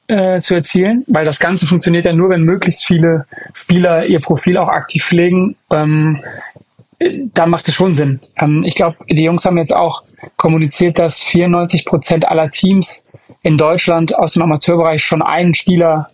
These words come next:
mindestens auf Pre-Match haben. Und das ist natürlich schon eher so eine Metrik, auf die du in den ersten Jahren optimierst. Also wirklich auf Durchdringung zu kommen, um dann unabdingbar zu sein in diesem Bereich. Und dann eben auch zu sagen, so, jetzt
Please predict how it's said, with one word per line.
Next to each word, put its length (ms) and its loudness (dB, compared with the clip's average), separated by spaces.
mindestens 460 2
auf 160 -2
Pre-Match 360 0
haben. 320 2
Und 140 0
das 100 2
ist 120 0
natürlich 320 0
schon 160 0
eher 180 2
so 80 2
eine 80 2
Metrik, 320 2
auf 160 -2
die 80 2
du 80 2
in 80 2
den 140 0
ersten 260 -2
Jahren 140 0
optimierst. 480 0
Also 180 0
wirklich 220 0
auf 100 -6
Durchdringung 540 0
zu 120 -2
kommen, 440 0
um 160 2
dann 220 2
unabdingbar 720 0
zu 120 0
sein 460 0
in 160 2
diesem 500 2
Bereich. 480 0
Und 260 0
dann 180 2
eben 260 2
auch 220 0
zu 120 -4
sagen, 180 2
so, 160 2
jetzt 420 -2